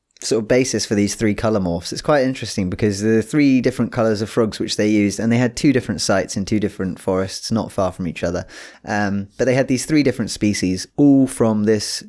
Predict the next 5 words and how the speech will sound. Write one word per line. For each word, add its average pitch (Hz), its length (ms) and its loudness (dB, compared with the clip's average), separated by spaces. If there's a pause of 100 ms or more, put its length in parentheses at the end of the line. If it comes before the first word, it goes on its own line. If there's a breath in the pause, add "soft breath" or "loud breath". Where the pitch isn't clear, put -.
genus 101 480 0
Brachycephalus. 98 880 -4 (640 loud breath)
Um, 95 480 -2 (340)
they 104 240 2
had 98 720 0